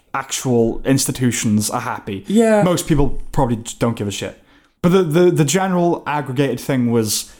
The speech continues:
Speaker 1: it settled decades of fan speculation.
Speaker 2: <laughs> Right, okay.
Speaker 1: Why were you spending your time speculating about whether Velma
Speaker 2: Is it
Speaker 1: was
Speaker 2: just
Speaker 1: gay?
Speaker 2: because Velma was never really depicted as being in a relationship?
Speaker 1: Well, it's because she, this is kind of one of the things I wanted to talk about. It's because she ticks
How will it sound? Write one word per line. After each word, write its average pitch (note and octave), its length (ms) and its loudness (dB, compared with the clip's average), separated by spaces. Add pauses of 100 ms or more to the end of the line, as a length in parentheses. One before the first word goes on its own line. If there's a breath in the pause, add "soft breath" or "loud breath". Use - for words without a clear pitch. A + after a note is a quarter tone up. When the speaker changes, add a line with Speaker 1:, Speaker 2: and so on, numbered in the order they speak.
(280 loud breath)
Speaker 1:
it C#3+ 220 0
settled B2+ 540 -4
decades C3 540 -2
of C3 80 -4
fan A#2+ 300 -4
speculation. G#2 800 -6
Speaker 2:
<laughs> D3+ 180 0
Right, F3+ 540 0
okay. A#2+ 420 -4
Speaker 1:
Why C#3+ 220 2
were C3 80 -2
you C3 260 -2 (220)
spending B2+ 400 -2
your A#2+ 120 2
time A#2+ 240 -2
speculating G#2+ 840 -4
about G#2+ 360 -4
whether A2 240 -2
Velma G#2 160 0
Speaker 2:
Is G#2+ 100 2
it C#4+ 80 2
Speaker 1:
was G2+ 80 -4
Speaker 2:
just A3+ 160 0
Speaker 1:
gay? G#2 60 -4
Speaker 2:
because F#3 460 2
Velma D3+ 480 0
was C#3 180 -2
never C3+ 360 0
really B2 440 0
depicted B2 680 -2
as A2+ 180 0
being B2 420 -2
in A#2 100 0
a A2+ 40 -2
relationship? A2+ 760 -4 (140)
Speaker 1:
Well, G#3+ 200 4
it's C3 120 -4
because E3 340 0
she, D3+ 640 0 (300)
this D#3+ 280 0
is C#3+ 60 -4
kind E3 160 0
of D3 60 2
one D3 120 6
of B2+ 60 0
the C3+ 40 -2
things C3 140 2
I C3+ 40 2
wanted C3 260 0
to A#2+ 60 -6
talk B2+ 200 0
about. A2+ 180 -2
It's A2 100 -6
because C#3+ 280 0
she - 160 -4
ticks - 720 -8